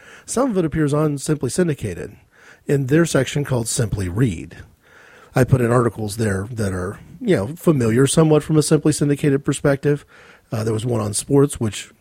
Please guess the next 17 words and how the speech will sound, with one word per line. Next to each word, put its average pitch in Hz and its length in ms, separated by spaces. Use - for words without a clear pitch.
sounds 131 280
a 117 60
lot 117 180
like 127 140
the 127 100
sportsmanship 127 640
episode 120 340
I 107 40
recorded. 139 560
One 127 180
on 113 340
marriage, 131 380
the - 80
Bible 113 300
Belt, 113 360
and 113 140
Jesus. 117 560